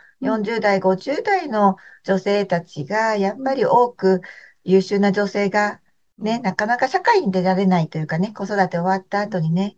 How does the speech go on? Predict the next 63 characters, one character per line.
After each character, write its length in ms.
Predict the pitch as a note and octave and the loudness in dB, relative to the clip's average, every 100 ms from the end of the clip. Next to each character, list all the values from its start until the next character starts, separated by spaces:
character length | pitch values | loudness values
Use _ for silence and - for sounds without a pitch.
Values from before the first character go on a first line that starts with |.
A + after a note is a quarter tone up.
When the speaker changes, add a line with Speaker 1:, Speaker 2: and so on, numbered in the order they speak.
| - | -12
Speaker 1:
う 40 | |
ん。 20 | F#3+ | -10
Speaker 2:
な 20 | |
か 120 | G#3+ | -8
な 140 | G#3+ | -6
か 120 | G#3+ A#3+ | -6 -6
社 100 | C4+ | -4
会 200 | A3+ G3 | 0 0
に 60 | |
出 80 | E3+ | 0
ら 120 | E3+ | -2
れ 100 | F#3+ | -2
な 160 | G3+ F3+ | -2 -2
い 60 | |
か 160 | F3+ F#3 | -4 -6
ら、 160 | G#3+ G#3+ - - - - | -6 -6 -14 -20 -12 -6
で 100 | F4 | -2
も 100 | F4+ | 0
や 140 | G#4 | 0
っ 40 | G#4+ | 2
ぱ 80 | - | 2
り 180 | D5+ D#4 | 2 2
優 140 | A#3 | -2
秀 220 | G3+ - G3 | -4 -4 0
な 120 | G3 | 0
そ 140 | G3 | -2
う 20 | |
い 40 | F#3+ | -4
っ 20 | |
た 140 | F#3+ | -2
女 160 | F#3+ F#3+ | -2 -2
性 300 | E3+ F#3+ F#3+ | -2 -2 -2
を、 320 | - F4+ C#4 - - - | -2 -2 -2 -6 -20 -12
が、 200 | - C4+ | -2 0
や 140 | A3 A#3 | 0 -2
っ 80 | - | 0
ぱ 80 | G#4+ | 0
り 80 | |
多 180 | - A#3 | 4 4
く 140 | A#3 G#3+ | 2 -4
社 120 | A#3 | -4
会 180 | - F#3+ | -2 -2
で 80 | F#3 | -2
活 260 | F#3+ F#3 | -8 -8
躍 220 | A3 G#3+ | -10 -10
し 40 | A3 | -10
て 120 | A3 | -4
も 120 | A#3 | 0
ら 100 | B3 | 0
い 20 | |
た 240 | B3+ C#4 A4+ | 0 0 0
い 100 | G#4+ | 0
っ 60 | |
て 80 | - | 0
い 40 | G3 | -2
う 40 | |
思 180 | G#3 A4 | 0 -2
い 60 | |
で、 80 | F#4+ | 0
Speaker 1:
う 40 | |
ん 20 | |
う 20 | |
ん。 40 | E3 | -2